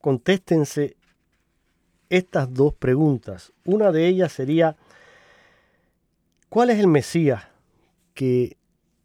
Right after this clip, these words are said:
tú esperas? ¿Cuál es el Mesías que te han dado a conocer?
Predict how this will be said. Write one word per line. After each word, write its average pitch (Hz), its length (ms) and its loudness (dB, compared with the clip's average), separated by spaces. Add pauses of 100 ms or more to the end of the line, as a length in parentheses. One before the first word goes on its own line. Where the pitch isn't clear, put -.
(380)
tú 151 180 -2
esperas? 92 640 -8 (580)
¿Cuál 202 200 2
es 208 80 0
el 190 100 2
Mesías 175 600 0
que 139 140 -2
te 139 200 0
han 143 160 2
dado 135 460 2 (220)
a 113 100 -12
conocer? 104 640 -12